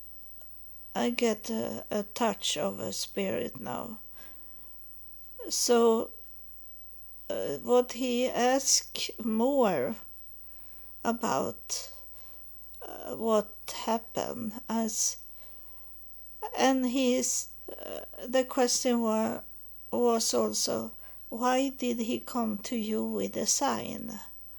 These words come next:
Why did he show up in the night, uh, to you? Why?" And, uh, that is a question I also have.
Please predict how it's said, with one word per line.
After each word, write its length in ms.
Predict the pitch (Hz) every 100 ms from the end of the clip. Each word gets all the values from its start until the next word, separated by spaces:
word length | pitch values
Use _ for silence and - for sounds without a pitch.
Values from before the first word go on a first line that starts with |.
| - - - - - -
Why 200 | 262 294
did 320 | - 233 226
he 400 | 233 220 214 226 - -
show 320 | - - 226
up 320 | 220 311 - - - - - - - - - - - - - - - - - - - - -
in 220 | 269 262
the 120 | 240
night, 680 | 254 302 254 - - - - - - - - - - - - - -
uh, 220 | 349 330 311 -
to 100 | 247
you? 480 | 233 311 330 65 - - - - - - - - - -
Why?" 680 | 403 240 285 269 214 202 - - - - - - - - - - - - - -
And, 380 | - 254 247 240
uh, 500 | 233 226 220 247 -
that 460 | 233 240 233 -
is 340 | 240 220 220 -
a 80 | 226
question 840 | - 226 220 - - 220 226 240 - -
I 320 | - 220 262
also 580 | 302 - - - 226 214
have. 440 | 226 311 135 -